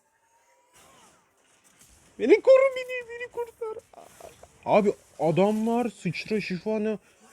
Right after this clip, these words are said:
Adam neyin itiyor görüyorsunuz moruk, işte bunlar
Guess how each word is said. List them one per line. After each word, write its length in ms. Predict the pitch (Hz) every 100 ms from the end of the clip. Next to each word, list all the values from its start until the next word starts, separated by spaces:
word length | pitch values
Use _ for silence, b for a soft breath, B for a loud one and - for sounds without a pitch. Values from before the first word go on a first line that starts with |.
| -
Adam 300 | 131 170 262
neyin 160 | 202 262
itiyor 260 | 220 156
görüyorsunuz 560 | 127 143 190 - 160 139
moruk, 240 | 151 208
işte 360 | 165 - 139 113
bunlar 380 | 139 196 220